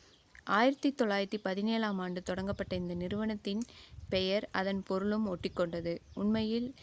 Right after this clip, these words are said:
இந்த உப்பின் பெயர் மோனோசோடியம் குளு-, குளுட்டோமேட் என்பதாகும். இதனை மருத்துவ உலகில் ஸ்லோ கில்லர் என்கிறார்கள். ஜப்பானின் தலைநகரம் டோக்கியோ சிவோவை தலைமையிடமாக கொண்டு சிகினே இக்கடா என்பவரால் ஆயிரத்தி தொள்ளாயிரத்தி பதினேழில்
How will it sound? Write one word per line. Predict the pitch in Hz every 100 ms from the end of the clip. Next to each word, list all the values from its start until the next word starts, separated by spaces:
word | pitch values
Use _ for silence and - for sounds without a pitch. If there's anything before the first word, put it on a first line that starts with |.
| - -
இந்த | 202 196 185
உப்பின் | 185 - 226 226
பெயர் | 190 180 190 190
மோனோசோடியம் | 185 202 226 240 - 190 196 202
குளு-, | 190 185 190 - _
குளுட்டோமேட் | 202 214 208 220 202 190 185 - -
என்பதாகும். | 185 180 175 175 180 - -
இதனை | - 190 196 214
மருத்துவ | 214 190 208 247
உலகில் | 240 208 180 196 196
ஸ்லோ | 220 233 240
கில்லர் | 214 196 196
என்கிறார்கள். | 180 175 175 175 175 180 -
ஜப்பானின் | - 190 - 247 240 247 240
தலைநகரம் | 196 196 202 190 185 185 - - - - -
டோக்கியோ | - 220 - - 196 - - - -
சிவோவை | - 233 226 240 240 233
தலைமையிடமாக | 208 185 202 208 208 208 202 185 185 196 190
கொண்டு | 180 175 190 -
சிகினே | - - 208 233 233 247 302 -
இக்கடா | 190 - 220 220 226 -
என்பவரால் | 190 185 185 185 190
ஆயிரத்தி | 208 190 220 220
தொள்ளாயிரத்தி | - 202 190 - 202
பதினேழில் | 180 190 202 196 185